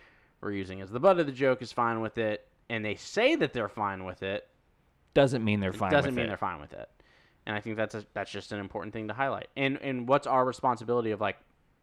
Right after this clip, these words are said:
Speaker 1: do I, is that my fault or their fault? Are they taking thing, are they too sensitive?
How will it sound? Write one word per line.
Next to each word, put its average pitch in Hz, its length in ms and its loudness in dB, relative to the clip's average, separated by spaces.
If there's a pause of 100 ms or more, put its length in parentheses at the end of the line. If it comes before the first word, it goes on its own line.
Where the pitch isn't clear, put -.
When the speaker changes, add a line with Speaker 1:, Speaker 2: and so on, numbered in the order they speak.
(500)
Speaker 1:
do 127 160 -2
I, 113 260 0 (580)
is 120 100 -6
that 113 160 -2
my 117 160 2
fault 170 180 4
or 185 100 2
their 208 160 2
fault? 95 260 -4
Are 95 120 -6
they 110 160 -2
taking 143 320 0
thing, 160 200 -4
are 120 120 2
they 131 140 2
too 135 180 -4
sensitive? 165 800 0